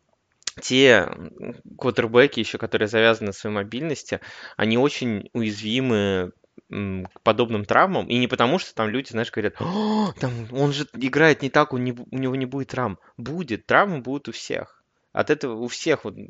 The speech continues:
посмотрите всех игроков, которые играют, у них у всех травмы. Просто есть игроки, стиль которых не сильно зависит от травм. М, стиль игры Балтимора и Ламара, он сильно зависит от травм. Поэтому, э, на длительном уровне это будет очень сложно поддерживать. Как бы, может быть, он будет очень удачным, и он там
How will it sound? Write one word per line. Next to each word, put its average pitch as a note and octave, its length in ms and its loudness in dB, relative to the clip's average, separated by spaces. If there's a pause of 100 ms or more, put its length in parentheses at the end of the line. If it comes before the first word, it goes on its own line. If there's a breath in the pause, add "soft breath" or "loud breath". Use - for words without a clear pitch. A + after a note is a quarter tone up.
(120)
посмотрите A#2+ 580 -6
всех - 300 -4
игроков, G#2+ 420 -4
которые G#2 340 -4
играют, D3 360 0
у A2 40 -6
них G#2+ 140 -8
у - 20 -14
всех - 260 -4
травмы. G#2 320 2
Просто - 340 -6 (380 loud breath)
есть A#2+ 240 -2
игроки, A2+ 400 0
стиль - 260 -10
которых A2+ 440 0
не A2+ 100 -4
сильно C3+ 320 -6
зависит G#2 320 -2
от - 80 -16
травм. F#3 320 2 (420 loud breath)
М, G#2 200 0
стиль B2 460 -4
игры A2 480 0
Балтимора G#2 680 2
и G#2 220 -4
Ламара, B2 480 2
он A#2+ 200 2
сильно A#2+ 280 -8
зависит G2 260 -10
от - 80 -20
травм. G2+ 240 -4
Поэтому, A2 340 -4 (500 loud breath)
э, F#2 260 -10 (520)
на A#2+ 220 2
длительном A#2 720 -4
уровне C3+ 380 0
это G#2+ 140 -4
будет A2 160 -6
очень - 160 -8
сложно A#2+ 320 0
поддерживать. B2+ 580 0
Как A2 180 -12
бы, G#2+ 100 -6
может A2+ 220 4
быть, G#2 160 -4
он A2 80 0
будет A2 200 0
очень G#2+ 260 0
удачным, G#2 560 2
и G#2+ 80 0
он G#2 160 0
там F#2+ 200 -2